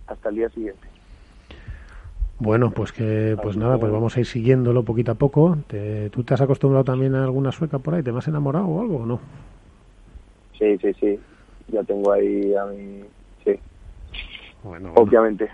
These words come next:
Speaker 2: Bueno,
Speaker 1: A mi
Speaker 2: bueno.
Speaker 1: chica rubia Filipa.
Speaker 2: <laughs> Bueno, Carlitos, pues, eh, Carlitos Frechilla, que te voy a seguir llamando porque me... tenemos que ir dándole
Speaker 1: Miguel,
Speaker 2: visibilidad
Speaker 1: cuando quieras y
Speaker 2: al pádel en Suecia y
Speaker 1: y
Speaker 2: nada.
Speaker 1: además tenemos muchas sorpresas que,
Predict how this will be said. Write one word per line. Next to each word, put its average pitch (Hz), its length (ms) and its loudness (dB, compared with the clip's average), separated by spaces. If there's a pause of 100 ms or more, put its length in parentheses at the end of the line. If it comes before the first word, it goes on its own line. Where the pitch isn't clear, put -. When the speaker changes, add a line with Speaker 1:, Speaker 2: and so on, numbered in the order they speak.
(360)
Speaker 2:
Bueno, - 160 -20 (120)
Speaker 1:
A 123 80 4
mi 120 100 4
Speaker 2:
bueno. 110 120 -4
Speaker 1:
chica 123 240 4
rubia 120 300 6
Filipa. 110 380 -4 (260)
Speaker 2:
<laughs> - 800 2 (840)
Bueno, 120 160 -2
Carlitos, 117 460 2
pues, 107 560 0
eh, 101 800 -4
Carlitos 101 360 -8
Frechilla, 113 640 -4 (100)
que 101 120 -8
te - 100 -10
voy 107 140 -2
a 120 40 0
seguir 139 200 4
llamando 104 400 0
porque 92 260 -14
me... 95 600 -8
tenemos 110 280 -6
que - 80 -2
ir 123 60 2
dándole 120 260 0
Speaker 1:
Miguel, 110 120 2
Speaker 2:
visibilidad 120 240 4
Speaker 1:
cuando 117 260 2
quieras 127 320 -6 (160)
y 107 360 -10 (580)
Speaker 2:
al 95 120 -8
pádel 104 300 -8
en 95 100 -10
Suecia 123 400 -6
y 120 40 -2
Speaker 1:
y - 20 -2
Speaker 2:
nada. 110 220 0
Speaker 1:
además 120 260 0
tenemos 135 260 4
muchas 123 240 0
sorpresas 120 460 4
que, 107 520 2